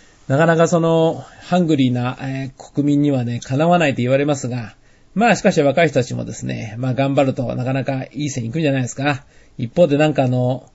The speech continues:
腰までズボン下げていた選手がですね、まあえらい、この袋叩きにあってますがね。まあやっぱりスポンサーの言うことあんまりね、背くと大変ですよね。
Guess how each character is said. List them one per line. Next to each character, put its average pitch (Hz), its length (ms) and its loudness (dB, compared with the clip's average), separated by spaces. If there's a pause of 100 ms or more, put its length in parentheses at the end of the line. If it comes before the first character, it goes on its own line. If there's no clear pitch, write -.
(260)
腰 127 240 -4
ま 165 140 4
で 143 200 4
ズ 117 140 0
ボ 139 240 4
ン 123 80 -4
下 135 160 -6
げ 135 120 2
て 127 80 -4
い 117 60 -4
た 120 120 -6
選 139 180 -2
手 135 140 -4
が 123 80 -4
で 113 80 -8
す - 100 -10
ね、 131 160 -4
ま 131 140 -2
あ 127 80 -2
え 131 80 0
ら 151 160 4
い、 120 200 -2
こ 127 140 -6
の 127 180 -4
袋 156 300 0
叩 156 220 4
き 151 80 0
に 151 80 2
あ 156 60 2
っ 131 60 -8
て 135 60 -4
ま 123 140 -6
す - 80 -12
が 110 100 -10
ね。 117 300 -8 (640)
ま 170 100 2
あ 185 80 6
や 147 120 0
っ - 60 -8
ぱ 208 100 4
り 156 160 2
ス - 120 -14
ポ 247 180 2
ン 247 40 0
サ 131 520 4
ー - 20 -4
の 120 200 -4
言 135 180 0
う - 20 -4
こ 151 120 2
と 131 120 -2
あ 131 60 0
ん 143 80 0
ま 151 80 4
り 156 120 2
ね、 156 240 2
背 - 160 -6 (100)
く - 100 -16
と 120 80 -6
大 123 160 0
変 139 140 0
で 147 100 0
す 120 100 -6
よ - 100 -8
ね。 113 280 -8